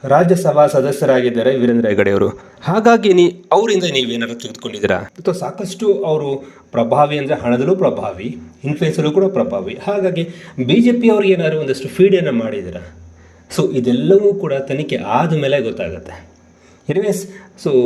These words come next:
ಎಸ್ ಐ ಟಿ ಕೂಗಂತೂ ಎದ್ದಿದೆ, ಎಸ್ ಐ ಟಿ ಇವಾಗ ಇನ್ವೆಸ್ಟಿಗೇಷನ್‌ಗೆ ಶುರುವಾಗಿದೆ. ಆರಂಭದಲ್ಲಿ ಈ ಥರ ನೆಗೆಟಿವ್ ಯಾರೂ ಕೂಡ ಮಾತನಾಡಬೇಡಿ.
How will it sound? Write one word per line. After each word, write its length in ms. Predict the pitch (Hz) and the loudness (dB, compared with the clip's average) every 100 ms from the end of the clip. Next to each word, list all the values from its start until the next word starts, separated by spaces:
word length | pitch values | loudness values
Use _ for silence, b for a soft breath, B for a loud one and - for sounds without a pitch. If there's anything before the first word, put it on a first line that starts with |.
| 113 107 117 - | 2 0 -6 -6
ಎಸ್ 200 | 135 - | -6 0
ಐ 80 | 156 | 0
ಟಿ 160 | 151 | 0
ಕೂಗಂತೂ 420 | 135 147 139 123 127 | 0 0 2 2 2
ಎದ್ದಿದೆ, 320 | 131 139 156 | 2 0 0
ಎಸ್ 260 | 151 123 | 0 0
ಐ 80 | 131 | -4
ಟಿ 120 | 117 | 0
ಇವಾಗ 240 | 117 113 - | 2 0 -2
ಇನ್ವೆಸ್ಟಿಗೇಷನ್‌ಗೆ 720 | 139 135 135 139 120 147 123 117 | -4 0 0 0 -2 0 0 0
ಶುರುವಾಗಿದೆ. 800 | - 151 143 135 127 175 180 B B B | 0 0 0 -2 -2 -2 -2 B B B
ಆರಂಭದಲ್ಲಿ 600 | 120 120 110 104 92 101 | -4 -2 -2 -4 -8 -10
ಈ 320 | 107 127 120 | -8 0 0
ಥರ 100 | 117 | 0
ನೆಗೆಟಿವ್ 440 | 110 107 131 160 202 | -2 -2 -2 0 2
ಯಾರೂ 320 | 120 113 175 | 2 2 2
ಕೂಡ 160 | 208 175 | 2 0
ಮಾತನಾಡಬೇಡಿ. 760 | 127 113 117 104 90 87 87 | 2 -2 -2 -6 -6 -8 -10